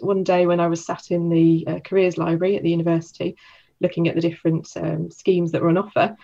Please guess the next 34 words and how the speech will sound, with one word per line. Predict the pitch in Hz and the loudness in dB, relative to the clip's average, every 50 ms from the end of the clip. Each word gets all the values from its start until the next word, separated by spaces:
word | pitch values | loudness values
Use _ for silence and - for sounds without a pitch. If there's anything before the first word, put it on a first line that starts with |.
| - _ _ _ _ - | -20 _ _ _ _ 0
I | 190 | 0
noticed | 190 208 208 - - - | 2 2 0 -4 -4 -2
one | 160 160 160 | -2 0 0
for | 160 170 | 0 -2
British | 160 165 165 - - 156 - | -2 -2 -4 -6 -6 -4 -2
Nuclear | 175 165 160 - 165 160 160 | -2 -2 -2 -2 -4 -4 -2
Fuels. | - 220 208 170 165 160 160 - _ _ _ _ _ _ _ _ _ _ _ _ _ _ - - - | 0 2 4 4 4 2 0 -6 _ _ _ _ _ _ _ _ _ _ _ _ _ _ -10 -4 -2
Um, | 165 165 160 165 160 160 160 | 0 2 2 2 0 0 0
and | 165 | -2
I | 170 170 | -4 -4
thought, | 165 - 196 190 - | -2 -2 -2 2 4
well, | 254 247 262 269 262 - | 4 4 4 2 0 -2
you | 208 | -2
know, | 165 170 175 | -2 -2 0
what | 190 202 - - | -2 -4 -4 -2
they | 196 190 | -2 0
were | 185 185 | 0 0
looking | 185 196 214 214 - 165 165 | 0 -2 -2 -2 -2 -2 -2
for | 160 - 160 185 214 | 0 0 0 2 2
were | 190 165 | 0 -2
chemists | 165 - 160 175 214 240 - - _ - | -2 -2 -2 -2 -2 -2 -6 -12 _ -8
who | - 175 165 165 | -2 0 2 2
were | 160 | 2
interested | 170 175 - - 151 - - 165 | 0 0 -4 -8 -10 -6 -4 -4
in | 165 160 | -2 -2
a | 160 | -4
challenge, | 160 - 160 151 170 208 240 269 269 - - - - - - - _ _ | -4 -4 -4 -2 -2 0 -2 -2 -4 -6 -12 -18 -20 -20 -20 -20 _ _
doing | - 160 151 160 | -4 -4 -4 -2
something | - - 151 - - 180 165 165 165 160 | -4 -6 -6 -4 -2 0 0 2 0 0
that | 160 165 156 - | -2 -4 -8 -6
had | - 170 160 170 | -6 -6 -4 -2
an | 165 | -2
important | 165 160 160 - 175 170 165 - - 156 156 160 | -2 -2 0 0 -2 -2 -2 -4 -6 -6 -4 -2
mission. | 160 180 170 - - 185 202 214 269 269 | -2 -4 -2 -2 -2 0 2 2 0 -2